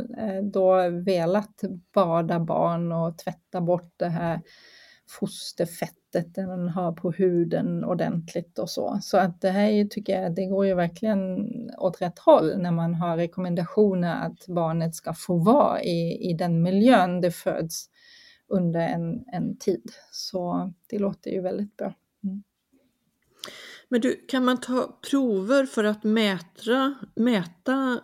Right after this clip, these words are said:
Speaker 2: mi-, mikrobiotan?
Speaker 1: Mm.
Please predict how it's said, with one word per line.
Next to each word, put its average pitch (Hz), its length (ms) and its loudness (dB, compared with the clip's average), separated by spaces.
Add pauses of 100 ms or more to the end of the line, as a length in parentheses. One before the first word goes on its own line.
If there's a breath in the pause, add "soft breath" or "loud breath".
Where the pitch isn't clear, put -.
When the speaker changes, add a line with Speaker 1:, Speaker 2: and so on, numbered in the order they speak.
(120)
Speaker 2:
mi-, 220 320 -6
mikrobiotan? 208 1700 -2 (440)
Speaker 1:
Mm. 220 220 6